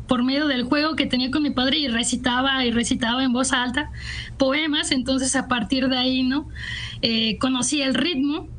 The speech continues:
entonces quise retomar esa parte de, del origen de la palabra, de, ah, de los comienzos, así en general, y por medio de,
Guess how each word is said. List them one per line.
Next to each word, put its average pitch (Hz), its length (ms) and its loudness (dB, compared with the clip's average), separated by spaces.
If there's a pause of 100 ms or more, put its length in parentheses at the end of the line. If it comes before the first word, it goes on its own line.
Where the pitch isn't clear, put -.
entonces 254 920 0 (100)
quise 320 320 0
retomar 269 640 0
esa 277 300 -2
parte 240 680 0
de, 214 240 2 (220)
del 240 200 4
origen 247 560 2
de 233 80 0
la 220 160 0
palabra, 240 720 2
de, 208 360 0 (840)
ah, 240 400 0 (180)
de 359 100 0
los 370 200 -2
comienzos, 381 720 0
así 247 320 0
en 302 160 0
general, 294 500 0
y 233 300 0
por 254 260 0
medio 254 300 2
de, 220 260 0